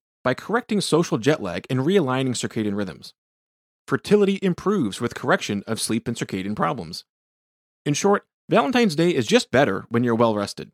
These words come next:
no matter your age, no matter your reproductive aspirations. So skip the cards, flowers, and chocolate, and give each other the gift of sleep.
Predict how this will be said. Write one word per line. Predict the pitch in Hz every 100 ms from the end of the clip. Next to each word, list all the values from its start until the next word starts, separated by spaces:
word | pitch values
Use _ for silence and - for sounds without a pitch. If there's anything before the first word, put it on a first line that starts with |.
| _ _ -
no | 131
matter | 147 160
your | 165 101
age, | 101 98 101 - _
no | 110
matter | 110 143 175
your |
reproductive | 156 160 147 156 156
aspirations. | 143 147 - 165 - - - - _ _ _ -
So | - 262 285 220
skip | - - 311
the | -
cards, | - 156 147 143 -
flowers, | 131 135 135
and | 120
chocolate, | 104 113 117 110 101 _ _ _ -
and |
give | 165 226
each | -
other | 147 143 139
the | 110
gift | 107 175
of | 98
sleep. | - 107 76